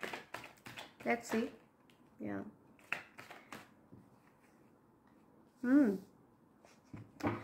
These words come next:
आपकी स्टेबिलिटी से जलते हैं, ठीक है, आपका जो अच्छा समय है, अ, उससे वो लोग परेशान हैं, ठीक है।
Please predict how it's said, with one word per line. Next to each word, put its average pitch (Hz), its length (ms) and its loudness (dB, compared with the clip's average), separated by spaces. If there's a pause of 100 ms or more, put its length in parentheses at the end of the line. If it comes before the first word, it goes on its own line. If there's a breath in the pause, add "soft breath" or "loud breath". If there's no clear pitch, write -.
(340 loud breath)
आपकी 311 360 10
स्टेबिलिटी 339 580 10
से 370 120 8
जलते 240 380 8
हैं, - 360 2
ठीक 254 140 -4
है, 311 60 10
आपका 247 380 12
जो 285 120 8
अच्छा 294 420 8
समय 302 360 10
है, 247 320 6 (560 soft breath)
अ, 226 260 6
उससे 381 320 8
वो 359 100 12
लोग 320 240 12
परेशान 226 520 10
हैं, 190 260 2
ठीक 240 180 -2
है। 359 240 6